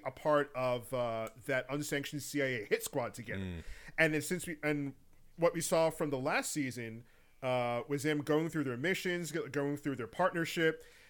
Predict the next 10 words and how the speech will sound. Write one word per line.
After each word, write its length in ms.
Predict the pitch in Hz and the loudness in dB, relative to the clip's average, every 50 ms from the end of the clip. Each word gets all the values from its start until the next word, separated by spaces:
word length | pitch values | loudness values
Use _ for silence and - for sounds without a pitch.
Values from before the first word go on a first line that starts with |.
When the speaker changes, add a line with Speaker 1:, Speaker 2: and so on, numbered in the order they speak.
| - - _ | -20 -10 _
Speaker 1:
and, 320 | 156 147 147 147 147 - 156 | 0 0 2 0 0 2 4
uh, 320 | 151 143 139 139 135 131 135 - | 4 6 6 6 4 4 2 0
them 380 | 139 117 156 160 165 165 156 123 | 0 2 4 4 4 2 0 0
getting 300 | - 165 170 156 147 139 - | 2 4 4 4 4 2 2
out 260 | 156 170 190 190 147 151 | 6 8 8 8 6 4
when 120 | 147 139 | 0 -2
the 40 | 127 | -2
mission 380 | 127 143 160 151 - 151 143 | 0 0 0 0 -2 -4 -4
went 160 | 135 131 127 123 - - - | -2 -2 -4 -4 -8 -6 -2
horribly 640 | - 151 156 151 151 143 120 127 123 113 107 101 | 2 4 6 6 6 6 4 0 -4 -4 -6 -8